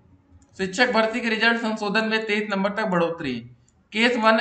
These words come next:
एडेड जूनियर हाई स्कूल में शिक्षक भर्ती के अभ्यर्थी सोनाली यादव को पन्द्रह नवंबर दो हज़ार इक्कीस को पहली बार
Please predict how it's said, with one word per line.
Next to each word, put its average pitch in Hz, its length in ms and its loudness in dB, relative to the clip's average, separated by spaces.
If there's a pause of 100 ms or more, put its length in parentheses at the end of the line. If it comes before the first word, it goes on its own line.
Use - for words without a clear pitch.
एडेड 208 280 2
जूनियर 220 320 0
हाई 202 160 6
स्कूल 220 200 -4
में 226 120 -2
शिक्षक 220 300 -4
भर्ती 202 300 0
के 220 100 -4
अभ्यर्थी 185 420 2 (560)
सोनाली 202 360 4
यादव 220 260 6
को 220 280 2
पन्द्रह 208 360 2
नवंबर 214 320 2
दो 214 160 -2
हज़ार 214 180 2
इक्कीस 208 240 -4
को 220 100 -6
पहली 294 260 0
बार 311 240 4